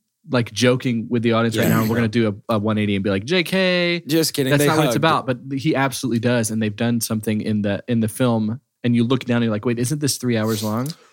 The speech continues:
Speaker 2: Right.
Speaker 1: What happens now?" Um,
Speaker 3: Right.
Speaker 1: but you know what's funny to me? I think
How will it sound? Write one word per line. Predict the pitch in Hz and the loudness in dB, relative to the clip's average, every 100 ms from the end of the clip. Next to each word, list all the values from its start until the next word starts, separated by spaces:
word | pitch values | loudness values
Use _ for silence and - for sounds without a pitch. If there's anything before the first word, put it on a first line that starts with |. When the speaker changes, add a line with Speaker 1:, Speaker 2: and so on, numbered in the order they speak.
| - | -4
Speaker 2:
Right. | 110 110 135 113 | 2 4 4 2
Speaker 1:
What | 135 131 | 2 2
happens | 131 123 120 110 | 0 0 -2 -2
now?" | 110 131 165 _ - | 0 0 -2 _ 0
Um, | - | 2
Speaker 3:
Right. | 104 101 123 | 2 0 0
Speaker 1:
but | 143 127 - _ _ _ | 0 0 -8 _ _ _
you | 180 | 0
know | 214 | 2
what's | 220 - | 2 0
funny | - 131 139 | 0 0 2
to | 123 | 0
me? | 110 117 | 0 0
I | 127 | 0
think | 127 151 - | 0 -2 -4